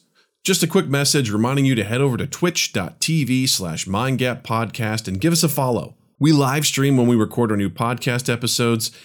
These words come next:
and we're live streaming video game sessions on Saturday nights at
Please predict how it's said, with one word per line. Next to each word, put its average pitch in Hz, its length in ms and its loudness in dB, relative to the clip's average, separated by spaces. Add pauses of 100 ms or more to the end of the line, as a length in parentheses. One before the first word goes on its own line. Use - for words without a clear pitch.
and 110 100 -2
we're 127 120 4
live 127 360 0
streaming 135 360 2
video 135 260 2
game 113 220 2
sessions 107 440 0
on 92 160 -2
Saturday 151 460 0
nights 123 460 0 (100)
at - 140 -8